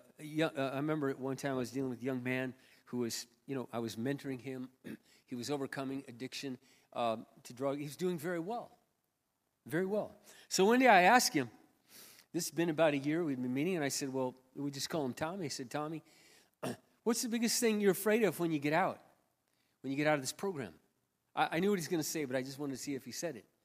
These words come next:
would say it. And he said, um, "Women."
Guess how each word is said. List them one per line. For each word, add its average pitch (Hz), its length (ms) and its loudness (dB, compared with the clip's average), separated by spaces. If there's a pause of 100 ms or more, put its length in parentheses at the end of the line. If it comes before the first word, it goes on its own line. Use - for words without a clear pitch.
(140)
would 117 80 -10
say 170 180 -8
it. 127 120 -14 (500)
And 127 100 -2
he 139 60 0
said, 131 320 -2
um, 117 240 -6 (1200)
"Women." 127 300 -4